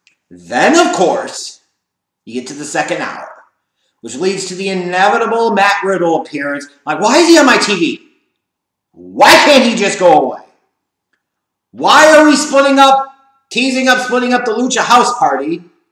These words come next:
Just why is there a need to do this? Why does there feel like it has to be done? Just why, why, why, why, why? Why does Matt Riddle have to come right back on T V this week and get a tag match victory?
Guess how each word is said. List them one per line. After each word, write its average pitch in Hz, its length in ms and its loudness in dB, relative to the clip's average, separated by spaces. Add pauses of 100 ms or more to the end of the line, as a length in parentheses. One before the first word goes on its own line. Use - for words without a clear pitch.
(200)
Just 151 300 -8
why 269 360 4
is 262 60 0
there 262 140 4
a 247 60 2
need 247 140 0
to 220 100 -6
do 208 140 -4
this? 208 200 0
Why 196 180 0
does 214 180 -2
there 214 100 -2
feel 220 220 -8
like 208 180 0
it 185 200 -8
has 202 240 0
to 196 80 -12
be 190 100 -8
done? 190 380 0 (340)
Just 170 120 -10
why, 226 280 4
why, 196 240 4
why, 185 220 4
why, 185 180 2
why? 208 420 0 (640)
Why 233 300 4
does 208 100 -2
Matt 240 240 4
Riddle 277 220 8
have 247 160 4
to - 80 -6
come 233 220 2
right - 160 0
back 233 260 -2
on 214 80 -2
T 277 200 -2
V 302 160 2
this 247 260 -2
week 240 180 -6
and 226 120 -12
get 240 120 4
a 233 60 2
tag 247 420 0
match 254 280 2
victory? 254 600 2